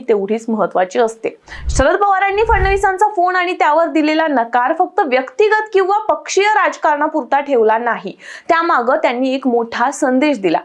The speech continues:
आमचं मत कमी असलं तरी आम्ही आमचं धोरण आणि निष्ठा सोडणार नाही. त्यांनी अगदी स्पष्ट सांगितलं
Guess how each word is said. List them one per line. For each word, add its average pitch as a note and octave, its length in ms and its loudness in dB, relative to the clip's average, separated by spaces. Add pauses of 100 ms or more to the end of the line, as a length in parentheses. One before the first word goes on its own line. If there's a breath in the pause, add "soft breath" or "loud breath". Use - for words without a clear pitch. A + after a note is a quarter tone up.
(220 loud breath)
आमचं D#4 400 2
मत F4 360 0
कमी D#4 240 2
असलं A3+ 440 0
तरी F4+ 120 0
आम्ही C4 320 0
आमचं B3+ 460 -2
धोरण A3+ 400 2 (100)
आणि G#3+ 160 -4
निष्ठा A3 640 0
सोडणार G#3 500 0
नाही. G3 340 -4 (160)
त्यांनी G#3 240 0
अगदी A#3+ 340 2
स्पष्ट F#4+ 320 -2
सांगितलं D4+ 560 0